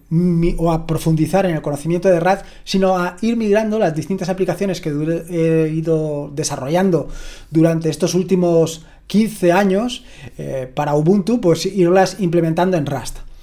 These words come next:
Cierto es que esto puede parecer un contrasentido en el, en, en tanto en cuanto lo que voy a hacer es ir marcha atrás para volver a desarrollar las aplicaciones. Pero como ya te comentaré más adelante,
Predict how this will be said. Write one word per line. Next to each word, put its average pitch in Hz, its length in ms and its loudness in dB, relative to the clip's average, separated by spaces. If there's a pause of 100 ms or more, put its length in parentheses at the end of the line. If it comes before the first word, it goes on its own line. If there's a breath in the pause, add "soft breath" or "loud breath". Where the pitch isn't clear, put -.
(760 loud breath)
Cierto 226 360 6
es 240 160 8
que 180 580 4
esto 180 280 0
puede 202 180 6
parecer 185 400 4
un 202 60 -2
contrasentido 170 640 2
en 160 60 0
el, 151 200 -6 (160)
en, 143 580 -12
en 151 600 -6
tanto 160 260 -2
en 147 80 -2
cuanto 180 300 2
lo 190 80 4
que 175 60 4
voy 175 80 6
a 175 40 2
hacer 190 240 2
es 196 340 0
ir 196 140 4
marcha 175 300 0
atrás 196 260 2
para 185 240 0
volver 170 320 2
a 185 60 6
desarrollar 165 440 -2
las 165 140 -2
aplicaciones. 143 560 -6 (300 loud breath)
Pero 175 320 4
como 156 400 0
ya 180 140 4
te 208 100 0
comentaré 208 420 2
más 165 160 -2
adelante, 175 560 0